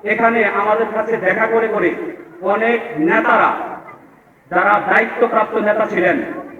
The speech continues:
ইতিপূর্বে, যারা জেলখানাতে আছেন, তারা বলছেন, "বের হয়ে গিয়ে আর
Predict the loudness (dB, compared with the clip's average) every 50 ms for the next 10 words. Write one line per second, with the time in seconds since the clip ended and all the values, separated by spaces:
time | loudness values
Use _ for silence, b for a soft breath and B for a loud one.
0 | -20 -20 -20 -20 -20 -20 -20 -18 -16 -14 -12 -10 -8 -8 -8 -6 -6 -6 -6 -6
1 | -6 -6 -8 -10 -12 -12 -14 -16 -10 -2 0 2 2 2 2 0 0 0 0 -2
2 | -2 -2 -2 -4 -2 -2 0 0 0 0 2 2 2 2 2 0 -4 -6 -8 -8
3 | -10 -8 -4 -2 0 2 2 2 2 2 2 4 4 4 4 2 0 0 0 0
4 | 4 4 6 6 6 4 2 2 4 6 6 6 4 0 -4 -6 -6 -8 -6 -2
5 | 2 4 4 6 6 4 4